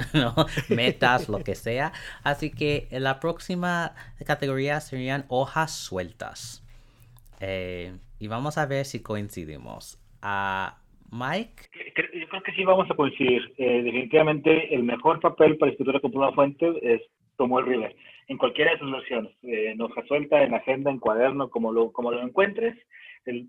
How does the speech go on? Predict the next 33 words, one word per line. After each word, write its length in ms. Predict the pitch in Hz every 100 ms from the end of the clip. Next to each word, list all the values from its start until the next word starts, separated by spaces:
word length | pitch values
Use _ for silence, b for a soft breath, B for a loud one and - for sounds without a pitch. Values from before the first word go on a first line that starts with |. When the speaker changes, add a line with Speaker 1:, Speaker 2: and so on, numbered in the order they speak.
| _
Speaker 2:
Tomoe 240 | 127 143
River 340 | 156 165 147 - -
nunca 300 | 143 156 151
te 120 | 131
va 540 | 123 127 131 131 131
a 60 | 127
decepcionar, 640 | 113 123 - 117 110 101 B B _
tanto 520 | 120 117 113 120 120
en 200 | 120 117
su 140 | - -
tono 220 | 131 151
blanco 380 | 151 151 151 175
o 220 | 160 127
en 60 | 113
su 100 | 113
tono 720 | - 127 139 135 131 127 113 -
crema, 360 | 135 156 226 B B B _ -
eh, 360 | 123 117 113 110
es 80 |
un 80 | 131
papel 560 | 127 - 131 135 143 - _ _ _ _ _
muy 380 | 135 131 143 156
bueno 260 | 143 139 131
para, 460 | 123 117 110 110 -
para 160 | 120 107
las 180 | 107 -
tintas 340 | 143 139 151 -
y 80 | 120
muy 120 | 123
bueno 260 | 127 123
para 280 | 123 113 107
tu 140 | - 101
pluma. 320 | 117 110